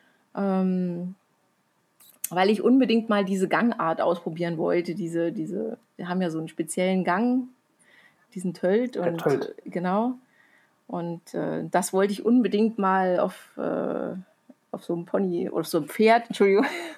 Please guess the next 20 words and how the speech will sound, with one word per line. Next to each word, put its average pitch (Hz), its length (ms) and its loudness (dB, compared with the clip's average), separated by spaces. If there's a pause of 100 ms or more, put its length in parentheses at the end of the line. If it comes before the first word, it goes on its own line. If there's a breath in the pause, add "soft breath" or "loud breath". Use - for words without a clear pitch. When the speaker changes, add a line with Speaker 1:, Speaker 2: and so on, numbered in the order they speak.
Speaker 1:
<laughs> - 420 -16
ausprobieren. 202 720 4
Und 196 280 0 (460 loud breath)
wenn 196 460 4
nicht 262 360 0
auf 196 180 0
Island 240 480 2
ein 202 160 2
Islandpferd 185 680 0
reiten, 185 380 2
wo 180 140 2
dann? 165 320 0
Also 208 240 -2
das 196 240 0
war 185 180 2
für 185 120 -2
mich 185 200 -2
ja 180 140 -2
die 170 100 -8
beste 185 600 -2